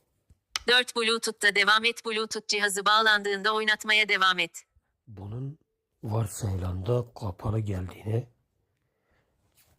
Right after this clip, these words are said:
Speaker 1: Kapalı anahtar.
Speaker 2: Pardon, bunun varsayılanda açık geldiğini belirtmek istiyorum. İkinci alanda bu çok iyi değil.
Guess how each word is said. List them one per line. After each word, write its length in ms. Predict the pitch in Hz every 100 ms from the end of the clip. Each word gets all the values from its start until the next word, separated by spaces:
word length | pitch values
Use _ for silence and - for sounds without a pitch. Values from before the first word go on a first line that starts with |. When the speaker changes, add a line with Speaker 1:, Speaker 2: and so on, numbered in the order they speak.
| _ _ -
Speaker 1:
Kapalı 360 | 233 233 208
anahtar. 640 | 196 185 180 - 175 160 - _ _ _
Speaker 2:
Pardon, 460 | 117 107 98 85 87
bunun 240 | 127 127
varsayılanda 680 | 127 - 113 101 98 131 117
açık 340 | 98 - -
geldiğini 600 | 90 95 92 98 110 135 - _ _ _ _ _ _ _ _ _ -
belirtmek 520 | 95 95 92 113 107
istiyorum. 680 | - - 101 92 123 135 - -
İkinci 540 | 117 - 104 95 113
alanda 540 | 104 95 92 110 123
bu 300 | 127 127 135 _ _ _ _
çok 400 | - 113 - -
iyi 240 | 104 107
değil. 340 | - 90 82